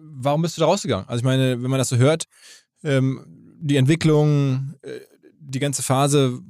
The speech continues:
warum geht man da als Gründer, der noch beteiligt ist, äh, im, im sicheren Hafen dann auch ist, äh, warum geht man da raus? Ich meine, dein, dein Partner, der Albrecht, deshalb ist bis heute, glaub ich, da Geschäftsführer,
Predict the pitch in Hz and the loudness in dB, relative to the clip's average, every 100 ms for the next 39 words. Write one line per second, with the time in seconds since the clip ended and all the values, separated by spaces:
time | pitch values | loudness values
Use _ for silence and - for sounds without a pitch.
0 | - 123 127 143 143 143 156 160 131 - | -6 0 0 0 -2 -4 -10 -12 -8 -2
1 | 135 127 127 151 151 135 131 127 127 135 | 0 0 0 0 2 2 2 0 0 0
2 | 151 151 135 - - 131 127 139 147 143 | 0 -2 -4 -4 -6 -8 -10 -10 -8 -6
3 | 135 135 135 120 139 147 131 120 143 135 | -4 0 2 2 2 0 0 0 -2 -2
4 | - 139 120 120 143 143 139 120 104 120 | -2 -2 -2 0 0 2 2 2 2 -2
5 | 120 123 127 123 120 127 151 123 151 156 | 0 0 0 -2 -2 -2 0 0 0 -2
6 | - 147 139 143 - 202 165 131 135 123 | -2 -4 -2 -2 2 2 2 2 0 -2
7 | 160 160 - 175 | -4 -6 -6 -6